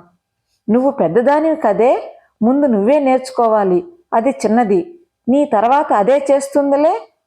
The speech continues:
అమ్మ సర్దేసింది. నన్ను చిన్నదానిగానే ఉంచాల్సింది. నన్ను అసలు ఆడుకోనివ్వకుండా, "చెల్లాయికి తలదువ్వు,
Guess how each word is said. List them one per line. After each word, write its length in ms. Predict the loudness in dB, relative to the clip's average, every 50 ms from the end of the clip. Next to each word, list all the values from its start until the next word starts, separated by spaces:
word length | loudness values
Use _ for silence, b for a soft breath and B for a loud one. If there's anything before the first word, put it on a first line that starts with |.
| _ -6
అమ్మ 200 | -2 0 0 -2
సర్దేసింది. 1000 | -2 -2 -2 -2 -2 0 0 0 0 0 -2 -2 -2 0 0 0 -2 -2 -6 -16 _ B B B B B B B _ _ _ _ -4
నన్ను 320 | -2 0 0 0 2 2
చిన్నదానిగానే 840 | 0 0 -2 -2 0 0 2 2 0 0 0 0 0 0 2 0 0
ఉంచాల్సింది. 920 | 2 0 0 0 0 0 0 0 -2 -4 -2 0 0 0 -2 -4 -8 _ _ _ _ _ _ _ -2
నన్ను 220 | -2 0 0 0
అసలు 240 | -2 -2 0 0 0
ఆడుకోనివ్వకుండా, 1200 | 2 2 2 0 0 0 0 0 0 0 0 0 0 -2 -2 -2 -4 -2 0 0 0 0 -2 -4 -8 -14 _ _ _ _ _ _ _ -2 -2
"చెల్లాయికి 420 | 0 2 2 2 0 0 -2 -2
తలదువ్వు, 800 | -2 -2 0 0 0 0 0 0 2 2 2 2 0 0 -4 -10